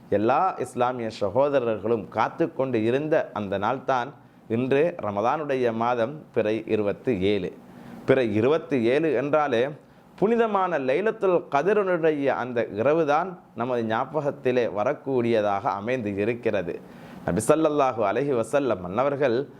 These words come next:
அந்த அளவு இந்த லைலத்துல் கதிருடைய இரவை சிறப்பித்து, ஆயிரம் மாதங்களை விட சிறந்ததோர் இரவு என்று நமக்கு இதனுடைய சிறப்பை சொல்லித் தந்திருக்கிறார்கள். இறைவன் கூட தன்னுடைய அருள்மறையிலே இதை பற்றி விவரித்து இருக்கிறான்.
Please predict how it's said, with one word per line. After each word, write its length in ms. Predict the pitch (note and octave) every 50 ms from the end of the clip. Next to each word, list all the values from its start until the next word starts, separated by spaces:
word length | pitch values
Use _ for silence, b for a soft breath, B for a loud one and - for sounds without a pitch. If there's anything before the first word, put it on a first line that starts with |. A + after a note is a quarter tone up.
| B B B B
அந்த 340 | G2 G#2+ C#3 F3 F3+ F3 B2+
அளவு 320 | C3 E3 F#3+ G#3 G#3 F#3
இந்த 220 | E3 D#3+ D3 C3+ A#2
லைலத்துல் 460 | A2+ B2 D3+ F3 E3+ F3 D#3 D3+ - -
கதிருடைய 540 | C3+ C3 C3+ B2+ B2 A#2+ A2+ G#2+ F#2 F2+ G2+
இரவை 280 | A#2 C#3+ D3+ D3 B2+
சிறப்பித்து, 960 | A2+ - - G#2+ B2+ C#3+ C#3+ - E3 D3+ - - F3 E3+ C#3 B2 B2+ - - B B B B B B -
ஆயிரம் 840 | - G2+ A2+ C3+ D#3+ F3 F#3+ G3 F3 F3 D#3 D3+ C3+ B2 A#2 A2+ B2
மாதங்களை 680 | C#3+ F#3 G#3 G#3+ G#3+ G#3+ G#3+ G#3 G3 G3+ G3 G3 G3 F#3+
விட 280 | F#3 G3 F#3 E3 - - - - -
சிறந்ததோர் 640 | D3 C#3 D3 E3 E3 D#3 D3 C#3 B2 B2+ A#2+ G#2+ - - -
இரவு 440 | G#2+ A2+ C3 D3+ D#3+ F#3 F#3 D3+ C3
என்று 200 | B2 A#2+ C3+ D#3
நமக்கு 580 | C3+ A2+ A2+ A2+ A2+ - D3+ D#3+ B2 G2 - B B B B - - -
இதனுடைய 720 | - A2+ A2 G#2+ A2+ A2 G#2 G2+ G#2 G2+ G2 F#2+ F#2 F2+ -
சிறப்பை 560 | - - - A2+ A#2 D3 C#3+ - - A#2 B2
சொல்லித் 340 | A#2 - A2+ A2+ A2+ A2 -
தந்திருக்கிறார்கள். 840 | G#2+ G#2 F#2 G#2 G2+ G2+ - - G2+ F#2+ F#2+ F#2+ F#2 F#2+ F#2 - - - - - - - - - -
இறைவன் 440 | G2+ F#2+ A2+ B2+ C#3 C#3+ C#3 B2+ -
கூட 240 | - B2 B2 B2+ C3+
தன்னுடைய 460 | - - A#2 B2+ B2 A#2+ A#2 A2+ G2 F2 G2
அருள்மறையிலே 540 | A#2 D3+ E3+ E3 C#3+ C3 B2+ B2 A#2+ A2+ G#2 G2 G2
இதை 140 | A2 A#2+
பற்றி 300 | A#2+ - G#2 - - C3+
விவரித்து 580 | G#2+ F#2+ F#2 - B2 A2+ G2 F2+ - - B2+ G2+
இருக்கிறான். 500 | F#2+ G2 A2+ A2+ - A#2+ G#2 F2 -